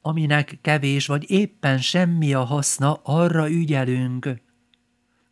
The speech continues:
Ami pedig a leginkább szükséges, amellett hanyagul elmegyünk, mert az egész ember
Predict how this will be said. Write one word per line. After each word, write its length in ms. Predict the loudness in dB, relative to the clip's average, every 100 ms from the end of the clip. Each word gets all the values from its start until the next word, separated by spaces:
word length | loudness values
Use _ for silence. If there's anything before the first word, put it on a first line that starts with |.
| -6
Ami 240 | -2 -2
pedig 340 | -2 -2 -2 0
a 100 | 0
leginkább 640 | 0 0 0 0 -2 -2
szükséges, 800 | -4 -4 -2 -2 0 0 -2 -4 _ _ _ _
amellett 580 | -2 2 2 4 2 0
hanyagul 640 | 0 2 4 4 4 2 2
elmegyünk, 880 | 0 0 0 0 0 0 -2 -6 -10 _ _ _ _ _ _ _
mert 220 | -8 -6
az 120 | -6 -4
egész 560 | -2 2 4 4 2 0
ember 580 | -2 0 0 0 0